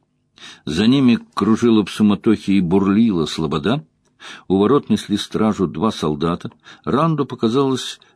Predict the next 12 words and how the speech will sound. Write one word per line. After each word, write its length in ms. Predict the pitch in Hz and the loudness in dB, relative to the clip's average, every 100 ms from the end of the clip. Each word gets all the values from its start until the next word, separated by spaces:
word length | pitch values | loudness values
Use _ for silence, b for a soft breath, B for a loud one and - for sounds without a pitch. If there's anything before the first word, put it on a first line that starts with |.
| - | -4
как 220 | 107 - | -4 -2
какой-то 380 | 113 135 123 110 | -4 -2 -2 -4
человек, 400 | - 120 127 107 | -2 -2 0 0
одетый 640 | 98 127 123 110 101 92 | 2 0 2 2 2 0
в 140 | - - | -6 -2
то, 180 | 131 113 | 0 0
что 180 | - 101 | 0 2
некогда 520 | 110 104 95 80 82 | 4 2 0 -2 -2
было 280 | 92 90 82 | 0 0 0
добротным 680 | 90 78 87 104 78 90 78 | -2 -2 2 2 0 -4 -4
шайренарским 1040 | - 82 82 87 98 92 - - 71 - | -2 -2 0 0 -2 -2 -6 -8 -8 -6
платьем, 560 | - 98 156 156 143 | -2 -2 -2 -2 -6